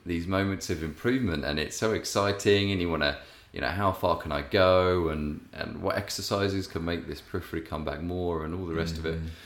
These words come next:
Speaker 1: So, uh, yeah, so it was important for me at that point to sort of, it's, uh, ironically, anyway, it only lasted a couple of days. Um, I got a couple of really good nights' sleep.
Speaker 2: Hmm.
Speaker 1: And, um,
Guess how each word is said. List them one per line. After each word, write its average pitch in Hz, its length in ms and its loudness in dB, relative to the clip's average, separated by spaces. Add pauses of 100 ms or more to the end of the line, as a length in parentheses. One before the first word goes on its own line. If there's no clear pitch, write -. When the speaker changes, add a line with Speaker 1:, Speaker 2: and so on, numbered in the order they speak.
(340)
Speaker 1:
So, 92 440 4
uh, 92 100 8
yeah, 92 260 6
so 98 180 2
it 101 60 2
was 98 100 0
important 98 400 0
for 87 120 -4
me 82 280 0
at 80 80 0
that 82 280 4
point 78 260 -4
to 80 80 -10
sort - 240 -4
of, 73 240 -10 (420)
it's, - 260 0
uh, 95 280 -2 (100)
ironically, 90 720 4 (400)
anyway, 82 340 0
it 76 60 0
only 78 220 0
lasted 76 360 0
a 78 60 -4
couple - 320 -8
of 71 100 -8
days. 73 640 -4
Um, 78 160 -6
I 78 80 -2
got 78 140 -2
a - 20 -10
couple - 280 -8
of 78 100 -4
really 76 160 -4
good 80 160 -6
nights' 76 260 -6
sleep. 76 400 -4 (280)
Speaker 2:
Hmm. 92 580 2
Speaker 1:
And, 78 420 -2
um, 80 560 -2